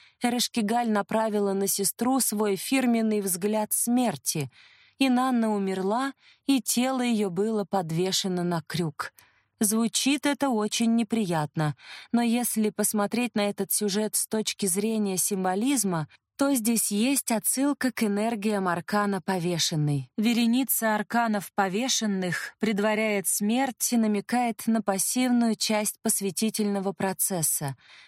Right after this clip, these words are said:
Богиня проходит жесткую инициацию, и каждый, кто хочет получить магическую и сексуальную власть, тоже должен пройти через такую инициацию. Отказа от всего ради обретения того же,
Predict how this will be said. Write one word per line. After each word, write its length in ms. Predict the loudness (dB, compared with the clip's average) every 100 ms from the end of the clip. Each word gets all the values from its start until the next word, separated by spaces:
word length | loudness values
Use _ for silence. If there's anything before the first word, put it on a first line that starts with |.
| _
Богиня 580 | -2 -2 0 0 2 2
проходит 640 | 0 -2 -2 -4 -2 -2
жесткую 680 | -2 0 0 -2 -2 0 2
инициацию, 1000 | 2 2 0 0 0 0 -2 -4 -2 -4 -8 -20 _
и 100 | -4
каждый, 440 | 0 0 0 -4
кто 260 | -6 -4 -4
хочет 460 | -2 -4 -2 -6 -6 _ _
получить 560 | 0 0 2 0 2
магическую 920 | 2 2 2 0 0 0 -2 0 -2 0
и 40 |
сексуальную 760 | 0 -2 -2 0 0 0 -2 -2
власть, 580 | 0 0 -2 -4 -6 -8 _
тоже 300 | 0 0 0
должен 460 | 0 0 0 -2
пройти 460 | 0 -2 -2 -2 -2
через 320 | 0 0 -2
такую 460 | -2 -6 0 0 2
инициацию. 960 | 0 -2 -2 0 0 -2 -4 -4 -4 -6 _
Отказа 600 | -2 -2 0 -2 0 0 -2
от 120 | -2
всего 460 | -4 -2 0 -2
ради 300 | 0 -2 0
обретения 800 | -2 0 -4 -2 -2 0 0 -2
того 400 | 0 -2 0 -2
же, 240 | 0 -2